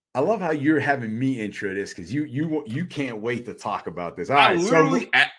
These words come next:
Speaker 2: I literally
Speaker 1: more,
Speaker 2: asked you before the show,
Speaker 1: more,
Speaker 2: "Which ones
Speaker 1: more,
Speaker 2: you want?" "Well, I don't care."
Speaker 1: more,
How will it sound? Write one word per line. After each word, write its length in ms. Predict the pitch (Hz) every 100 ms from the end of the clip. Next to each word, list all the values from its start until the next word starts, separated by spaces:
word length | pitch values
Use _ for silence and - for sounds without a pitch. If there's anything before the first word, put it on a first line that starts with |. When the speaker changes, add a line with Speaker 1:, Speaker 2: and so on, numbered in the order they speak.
| - 156
Speaker 2:
I 80 | 208
literally 300 | 240 392 370
Speaker 1:
more, 80 |
Speaker 2:
asked 260 | 139 143 -
you 80 | 135
before 300 | 113 117 117
the 100 | 113
show, 240 | - 104
Speaker 1:
more, 160 | 95 -
Speaker 2:
"Which 260 | 95 127 120
ones 240 | 135 131
Speaker 1:
more, 100 | 135
Speaker 2:
you 60 | 127
want?" 220 | 117 82 - _ _
"Well, 140 | 92 107
I 60 |
don't 140 | 143 95
care." 240 | 90 90 110
Speaker 1:
more, 180 | 127